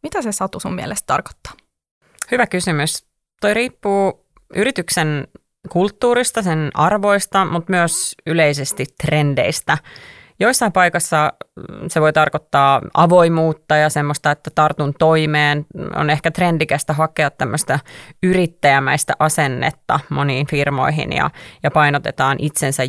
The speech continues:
Speaker 2: johtamiskykyä ja näin poispäin. Sitten jollekin toiselle se taas tarkoittaa sitä, että on valmis joustamaan koko elämästään.
Speaker 1: No, joka tapauksessa, mitä tahansa se tarkoittikaan tuossa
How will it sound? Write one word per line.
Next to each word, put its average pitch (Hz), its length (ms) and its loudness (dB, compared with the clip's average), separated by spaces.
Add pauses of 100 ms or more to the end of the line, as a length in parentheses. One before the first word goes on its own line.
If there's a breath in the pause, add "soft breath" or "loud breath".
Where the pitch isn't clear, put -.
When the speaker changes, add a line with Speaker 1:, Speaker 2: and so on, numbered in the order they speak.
Speaker 2:
johtamiskykyä 127 960 -2
ja 120 120 -2
näin 131 240 -4
poispäin. 156 540 -2 (380 loud breath)
Sitten 202 220 -2
jollekin 180 320 0
toiselle 226 440 0
se 170 160 -4
taas 165 280 -2
tarkoittaa 165 640 0
sitä, 160 280 -2
että 151 180 -4
on 160 80 0
valmis 160 360 2
joustamaan 147 600 -2
koko 147 280 0
elämästään. - 720 -2 (800)
Speaker 1:
No, 220 100 0
joka 247 300 -2
tapauksessa, 190 1040 0 (460)
mitä 226 280 -2
tahansa 190 320 -2
se 185 180 -10
tarkoittikaan 196 580 -2
tuossa 196 220 -8